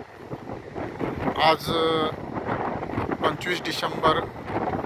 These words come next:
नाताळची सुट्टी असल्यामुळे थोडी बहुत वर्दळ जास्त आहे इथे, नाहीतर, अ, एरवी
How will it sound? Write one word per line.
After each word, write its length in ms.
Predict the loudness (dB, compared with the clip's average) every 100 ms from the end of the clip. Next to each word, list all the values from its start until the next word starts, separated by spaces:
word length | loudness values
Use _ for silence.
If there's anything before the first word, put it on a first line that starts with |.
| 2
नाताळची 500 | 2 4 4 2 -2
सुट्टी 280 | -6 0 2
असल्यामुळे 580 | 2 0 -2 -2 -2
थोडी 180 | 0 0
बहुत 220 | 0 0
वर्दळ 380 | 4 4 6 4 2 -6 -2 2
जास्त 260 | 2 4
आहे 160 | 4 6
इथे, 200 | 4 0 -2 -8 -8 -8 -8 0
नाहीतर, 440 | 4 4 4 4 6
अ, 340 | 4 2 2
एरवी 460 | 2 4 2 2